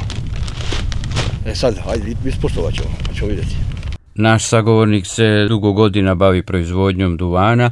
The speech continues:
Speaker 2: a iskustva je preneo iz Hrvatske, gde je nekad živeo.
Speaker 1: Duvanu od, e, devedeset osme.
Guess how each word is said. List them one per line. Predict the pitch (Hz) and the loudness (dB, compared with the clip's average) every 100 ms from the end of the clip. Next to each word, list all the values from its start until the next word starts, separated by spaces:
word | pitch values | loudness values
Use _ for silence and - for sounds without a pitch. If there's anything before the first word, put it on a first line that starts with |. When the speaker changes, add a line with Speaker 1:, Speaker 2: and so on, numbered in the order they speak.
| - - - | -2 -10 -2
Speaker 2:
a | 98 | 0
iskustva | 92 - 98 95 104 | 0 -2 -2 -2 -2
je | 98 90 | 0 -2
preneo | 92 92 98 95 87 | 0 0 2 2 0
iz | 87 - | -4 -4
Hrvatske, | 92 95 95 - 98 | -2 0 0 -2 -6
gde | 85 80 | -4 -2
je | 82 80 | -2 -2
nekad | 76 73 90 82 82 | -4 -6 -6 -6 -8
živeo. | 78 90 76 67 - - - | -8 -8 -8 -10 -16 -16 -10
Speaker 1:
Duvanu | 120 120 131 135 110 117 | -2 2 4 4 4 4
od, | 113 | 2
e, | 113 110 110 110 110 | 0 2 2 0 0
devedeset | 117 123 135 - | 2 2 2 0
osme. | 113 - | -2 -4